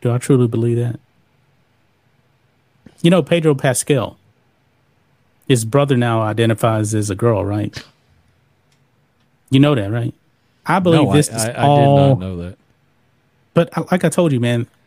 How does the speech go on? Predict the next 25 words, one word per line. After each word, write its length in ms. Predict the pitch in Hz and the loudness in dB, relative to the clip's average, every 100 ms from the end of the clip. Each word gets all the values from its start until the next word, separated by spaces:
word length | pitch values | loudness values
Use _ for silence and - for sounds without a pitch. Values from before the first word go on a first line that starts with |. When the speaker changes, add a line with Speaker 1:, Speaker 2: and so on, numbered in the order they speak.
| _ _ | _ _
Speaker 1:
why 300 | 131 180 208 | 0 2 2
is 200 | 185 156 | 2 2
it, 180 | 151 - | 0 -2
is 180 | 127 - | -4 2
this 160 | 143 | 2
shit 340 | 139 - 139 - | 2 2 0 4
only 220 | 135 123 | 2 2
happening 400 | 107 123 135 120 | 2 0 0 0
on 140 | 110 | 2
the 60 | 107 | 0
left 180 | 104 104 | -2 -4
side? 260 | 98 - - _ _ _ _ _ _ _ _ _ _ _ _ _ - | -4 -6 -10 _ _ _ _ _ _ _ _ _ _ _ _ _ 0
It's 240 | 160 165 - | 0 0 0
only 340 | 175 196 190 | 2 4 4
leftists 720 | 151 160 175 - 113 - - - - | 4 2 0 -4 -8 -6 -8 -10 -2
that 140 | 131 | 0
are, 160 | 127 123 - - | 0 -2 -6 -4
for 120 | 170 | -2
the 80 | 143 | 2
most 240 | 151 151 | 0 0
part, 200 | - 143 | 0 0
doing 220 | 123 147 113 | 2 0 0
this. 320 | - - - _ _ _ _ _ _ _ _ _ _ _ _ _ _ - | -4 -12 -14 _ _ _ _ _ _ _ _ _ _ _ _ _ _ -4
All 160 | 156 | 0
these 240 | 165 147 | 2 0